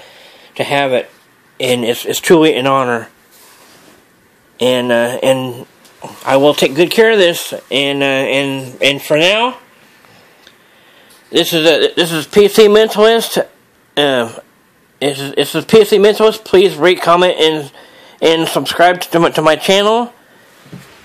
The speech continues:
And for now, this is P C Mentalist, along with,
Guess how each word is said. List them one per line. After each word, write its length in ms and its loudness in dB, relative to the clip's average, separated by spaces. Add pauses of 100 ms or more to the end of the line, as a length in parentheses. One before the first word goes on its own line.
And 380 0
for 120 -2
now, 320 0
this 200 -6
is 100 -6
P 160 2
C 180 0
Mentalist, 420 2
along 280 2
with, 140 0